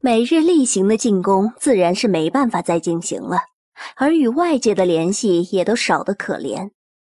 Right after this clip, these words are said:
楚玉只能从收集来的片段讯息中了解现在的局势，而在一片愁云惨雾里，假如说还有什么能让楚玉稍微高兴些的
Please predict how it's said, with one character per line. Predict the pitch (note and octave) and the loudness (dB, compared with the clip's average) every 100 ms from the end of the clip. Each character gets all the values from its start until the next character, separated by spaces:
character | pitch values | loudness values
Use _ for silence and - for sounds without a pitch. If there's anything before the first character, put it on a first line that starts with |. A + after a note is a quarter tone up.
| _ _ | _ _
楚 | - C#4+ | -2 2
玉 | E4+ | 2
只 | D#4+ A#3+ G#3+ | 2 0 2
能 | G#3+ C#4+ | 2 2
从 | C#4 | 0
收 | C4 - E4+ | 0 0 0
集 | D#4+ A#3+ | 2 2
来 | G3+ | 2
的 | A#3 | 0
片 | A#3+ E4 B3 | -2 -2 0
段 | F#3+ | 0
讯 | F3 F#3+ F#3 | 0 -2 -2
息 | G3 | -4
中 | G3 G3+ G3+ G#3+ _ | -2 -2 -2 -4 _
了 | G3 F3 | 0 0
解 | G3 E3+ | 0 -2
现 | - B3+ G3 | -2 -2 0
在 | G#3+ G3+ | -2 -2
的 | F3 | -4
局 | - - | -8 -8
势， | - E3+ - _ _ _ _ - - | -6 -6 -8 _ _ _ _ -20 -8
而 | C4+ D4 | -2 2
在 | F4+ | 2
一 | C#4 A3+ | 2 0
片 | C4 B3 | 0 0
愁 | C4 A3 A3+ | 0 0 0
云 | A#3 C#4 | 2 0
惨 | C4+ F#3+ | 0 -4
雾 | - D4+ B3+ | -2 0 0
里， | E3+ D3 - _ _ _ _ _ - | 0 -4 -8 _ _ _ _ _ -2
假 | G#3 F3 | 2 2
如 | F3 F#3 | 2 -2
说 | - G#3 G3+ | 0 0 0
还 | A3 - A3+ | -2 -2 0
有 | D4 | 0
什 | - F#3+ | 0 -2
么 | C3+ F#3+ | 0 -2
能 | G#3+ F#3 | 0 0
让 | A#3+ B3 | 0 0
楚 | G3+ F#3+ D#3+ | -4 -6 -4
玉 | F#3+ | -2
稍 | G3 B3+ | -2 0
微 | C#4 | 0
高 | C#4+ D#4 E4 | 0 -2 -2
兴 | - C4 | 0 -2
些 | - D#3+ D3+ | 0 -4 -4
的 | C#3+ | -6